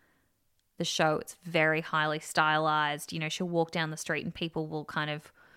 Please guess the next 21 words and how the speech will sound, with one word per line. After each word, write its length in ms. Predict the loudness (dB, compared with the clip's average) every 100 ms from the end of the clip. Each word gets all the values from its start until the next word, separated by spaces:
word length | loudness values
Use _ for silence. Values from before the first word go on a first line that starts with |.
| -20 -14
walk 340 | -4 0 0 0
in 140 | -4
sync 500 | -4 -2 -2 -2 -2
or 140 | -2 -2
turn 280 | -2 -2
around 400 | 0 -2 -2 -4 -6
in 180 | -10
sync. 440 | -10 -6 -6 -8 -8
And 100 | -8
it 100 | -4
can 160 | -2
be 180 | 0 0
kind 340 | -2 -6 -6 -6
of, 300 | -8 -8 _ -20 -20 -20 -14 -2
um, 240 | -2 0 4
as 140 | 4
we've 120 | 4
talked 220 | 2 2
about 180 | 4 2
previously, 440 | 4 2 2 -2 2
hyperrealism. 960 | 2 2 -2 -2 -4 -4 -8 -6 -8